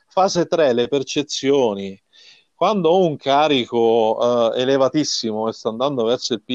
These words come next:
R, è chiaro che la fase di floating dopo la triplice estensione, quindi dopo il turnover,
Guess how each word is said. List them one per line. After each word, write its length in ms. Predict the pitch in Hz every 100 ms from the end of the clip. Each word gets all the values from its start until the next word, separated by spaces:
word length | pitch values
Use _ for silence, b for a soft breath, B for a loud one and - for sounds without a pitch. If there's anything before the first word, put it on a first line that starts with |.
| 123
R, 200 | 107 101 107
è 120 | 110
chiaro 320 | - 190 170
che 100 | 120
la 120 | 127
fase 320 | 123 156 156 135
di 140 | 123
floating 680 | - 139 127 - 110 107 107
dopo 280 | 113 135 120
la 100 | 110
triplice 480 | 131 135 117 110 117
estensione, 800 | - 120 - 143 123 101 101 104
quindi 240 | 131 120
dopo 220 | 117 117
il 100 | 107 -
turnover, 640 | 123 127 135 104 98 101